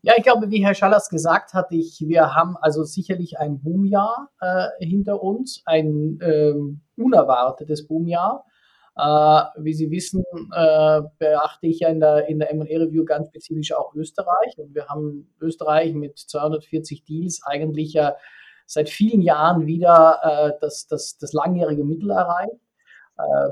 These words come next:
plus fünfzig Prozent an Deals in einem Jahr. Also das ist, glaube ich, schon ganz außerordentlich.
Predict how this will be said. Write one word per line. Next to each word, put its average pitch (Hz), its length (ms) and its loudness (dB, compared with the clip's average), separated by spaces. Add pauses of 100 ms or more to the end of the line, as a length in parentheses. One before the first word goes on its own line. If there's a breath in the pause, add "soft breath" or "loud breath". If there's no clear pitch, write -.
plus 196 240 0
fünfzig 202 500 -2
Prozent 160 380 -4
an 160 160 -4
Deals 165 320 -10
in 151 80 -14
einem 143 300 -8
Jahr. 139 380 -2
Also 147 140 -6
das 147 220 -8
ist, 147 100 -16
glaube 147 160 -6
ich, 143 60 -10
schon 156 160 -6
ganz 147 180 -4
außerordentlich. 160 800 -8